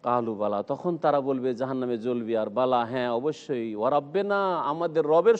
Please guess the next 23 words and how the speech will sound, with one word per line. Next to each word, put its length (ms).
শপথ 260
করে 120
বলছি 400
যে 80
আল্লাহ, 440
জাহান্নাম 500
সত্য। 400
আর 80
আকাঙ্ক্ষা 440
করবে, 400
আল্লাহ 340
দরখাস্ত 440
করবে 200
আল্লাহর 280
কাছে, 160
অন্য 160
আয়াতে 300
রয়েছে, 300
"আল্লাহ 220
ফিরিয়ে 240
দাও, 80
রব্বির 300
জিউন, 340